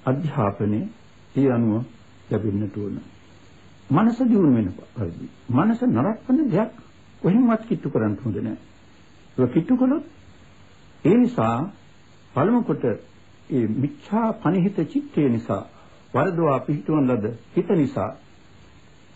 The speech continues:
ඒ තැනැත්තාටම නපුරු සිද්ධ වෙලා ඒ තැනැත්තාගෙන් මුළු සමාජයටත් නපුරු සිද්ධ වෙනවා.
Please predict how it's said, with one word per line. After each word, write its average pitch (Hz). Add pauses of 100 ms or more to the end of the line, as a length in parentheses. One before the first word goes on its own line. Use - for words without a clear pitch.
(140)
ඒ 180
තැනැත්තාටම 135 (280)
නපුරු 127
සිද්ධ 143
වෙලා 196 (440)
ඒ 190
තැනැත්තාගෙන් 123
මුළු 120
සමාජයටත් 143 (160)
නපුරු 113
සිද්ධ -
වෙනවා. -